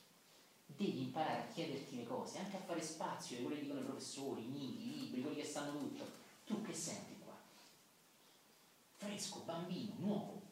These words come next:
Non è quel vuoto che dice la meditazione. No, non ha ragione il Dalai Lama quando dice che la meditazione rende tutti più intelligenti. Hanno fatto degli studi scientifici, hanno attaccato dei fili a-, a-, alla testa di meditante, hanno dimostrato che è vero,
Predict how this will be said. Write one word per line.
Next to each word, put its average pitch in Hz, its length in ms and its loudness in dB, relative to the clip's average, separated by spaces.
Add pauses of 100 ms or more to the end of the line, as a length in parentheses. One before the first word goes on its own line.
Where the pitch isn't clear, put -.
(540)
Non 254 160 8
è - 120 2
quel 120 180 2
vuoto 127 320 4
che 120 80 2
dice - 160 -2
la 123 120 0
meditazione. - 640 -2 (840)
No, 196 200 -2
non 214 160 6
ha 226 80 8
ragione 220 300 8
il - 60 4
Dalai 123 240 8
Lama 117 220 6
quando 110 220 2
dice 110 180 -2
che - 20 0
la 117 140 2
meditazione 120 500 -2
rende 113 220 2
tutti 117 220 -2
più 127 120 -2
intelligenti. 123 720 -2
Hanno 110 140 -4
fatto 135 240 -4
degli 131 160 2
studi 143 220 -2
scientifici, 139 480 -2
hanno 107 100 0
attaccato 120 500 0 (260)
dei 123 180 2
fili 127 300 2
a-, 117 220 4
a-, - 300 -2
alla 123 120 2
testa 139 280 4
di 123 120 2
meditante, 170 420 2
hanno - 120 0
dimostrato 190 460 2
che 127 120 4
è 123 60 0
vero, 151 240 4